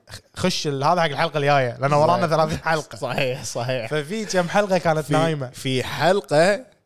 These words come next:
Speaker 2: يمكن مطيناها أسبوع.
Speaker 1: شلون؟
Speaker 2: تذكر يوم سولفنا عن أسرق كفنان؟
Speaker 1: إي.
Speaker 2: شعابي، النوتة عندي من أول أسبوع برمضان.
Speaker 1: إي.
Speaker 2: الحلقة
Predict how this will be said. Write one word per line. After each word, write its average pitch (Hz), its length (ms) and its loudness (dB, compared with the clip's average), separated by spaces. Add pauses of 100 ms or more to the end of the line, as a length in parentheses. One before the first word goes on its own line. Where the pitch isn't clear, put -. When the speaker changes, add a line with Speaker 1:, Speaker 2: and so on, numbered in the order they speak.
(760)
Speaker 2:
يمكن 123 680 -6 (280)
مطيناها 160 1200 0 (880)
أسبوع. 123 540 2 (920)
Speaker 1:
شلون؟ 143 100 2
Speaker 2:
تذكر 170 180 0
يوم 190 140 2
سولفنا 139 480 4
عن 117 260 -4 (220)
أسرق 139 260 -4 (140)
كفنان؟ 117 580 -6 (460)
Speaker 1:
إي. 104 560 -10 (160)
Speaker 2:
شعابي، 123 580 -2 (260)
النوتة 143 440 0
عندي 147 300 -4
من 139 120 -6
أول 156 260 4
أسبوع 151 300 0
برمضان. 131 580 -2
Speaker 1:
إي. 139 400 -4
Speaker 2:
الحلقة 170 720 2